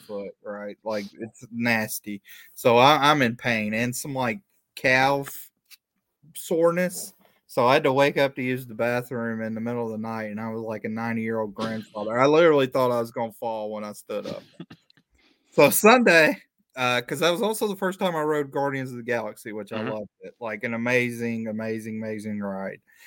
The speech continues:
Speaker 1: And that was what I did right before Remy. So I think I
Speaker 2: Yeah,
Speaker 1: blamed
Speaker 2: that's a
Speaker 1: you.
Speaker 2: haul.
Speaker 1: I was,
Speaker 2: Yeah.
Speaker 1: like, on the, well, I was on the high too, though.
Speaker 2: Right,
Speaker 1: Like,
Speaker 2: right.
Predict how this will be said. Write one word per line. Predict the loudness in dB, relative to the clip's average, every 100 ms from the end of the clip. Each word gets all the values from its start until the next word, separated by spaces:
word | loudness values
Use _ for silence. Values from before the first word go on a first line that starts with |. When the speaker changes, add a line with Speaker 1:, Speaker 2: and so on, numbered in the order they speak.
| -10 0
Speaker 1:
And | 6
that | 6 8
was | 4 4
what | 6 8
I | 8
did | 8 10 8 8
right | 6 6 6
before | -2 -2 0 0
Remy. | 2 0 0 -6
So | -6 -2
I | -2
think | 0 -2 0
I | -2
Speaker 2:
Yeah, |
Speaker 1:
blamed | 0 2 6
Speaker 2:
that's | 6 4
a |
Speaker 1:
you. | 2
Speaker 2:
haul. | 4 4 0 _
Speaker 1:
I | _
was, | -4 0
Speaker 2:
Yeah. | 2
Speaker 1:
like, | 2 0
on | -4 -4
the, | -8 _ _ 2
well, | 4
I |
was | 4 2
on | -2 -2
the |
high | -4 -2 0 2 0 -4
too, | -4 0 0 -2
though. | -6 -8 -2
Speaker 2:
Right, | 4 4
Speaker 1:
Like, | 4
Speaker 2:
right. | -4